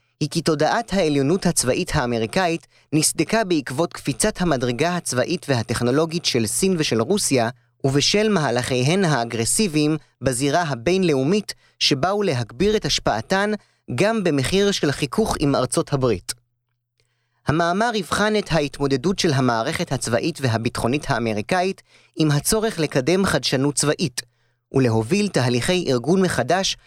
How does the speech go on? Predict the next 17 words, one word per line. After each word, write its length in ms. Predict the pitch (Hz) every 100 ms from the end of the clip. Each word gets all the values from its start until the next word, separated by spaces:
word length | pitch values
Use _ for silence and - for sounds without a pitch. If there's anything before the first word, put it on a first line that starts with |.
| _ -
ובניין 480 | 131 139 139 180 196
כוח 400 | - 214 170 - - _
כדי 260 | - 139 143
לשמר 460 | 139 - 139 196 190
את 120 | -
העליונות 460 | 127 120 135 160
הצבאית 480 | 156 - - 190 - - -
שממנה 520 | - 139 135 147 180
נהנתה 500 | 160 131 131 123 156 -
עד 220 | 127 123
כה. 140 | - 110 - _ _ _ _ _ _ _ _ _ _ -
במסגרת 640 | 123 123 113 113 160 127
זאת, 300 | 113 190 196 - _ _ -
יובלט 440 | 143 135 190 226
הפער 360 | 170 - 180 190
הקיים 520 | 156 - 131 135 170
בתרבות 460 | 147 - 110 120